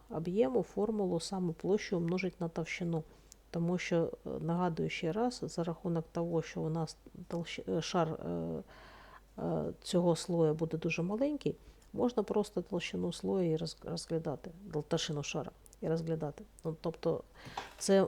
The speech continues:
можливо таке. Це, безумовно, не прямоуголь-, ну, не прямоугольний паралелепіпед, але і не этот самий, як його, не циліндр, і не щось інше. Ну,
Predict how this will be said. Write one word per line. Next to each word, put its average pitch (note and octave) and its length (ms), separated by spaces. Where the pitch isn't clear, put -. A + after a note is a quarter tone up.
можливо F3 480
таке. - 280
Це, G3+ 240
безумовно, F3+ 640
не D#3+ 140
прямоуголь-, D#3+ 1300
ну, D#3 240
не D#3 380
прямоугольний E3 600
паралелепіпед, D#3 800
але D#3+ 540
і D#3+ 320
не D#3 440
этот D3+ 160
самий, G3 380
як D#3 200
його, D#3 140
не D#3 120
циліндр, F#3 500
і D#3+ 60
не D#3+ 120
щось D#3 300
інше. G#3+ 320
Ну, F#3 400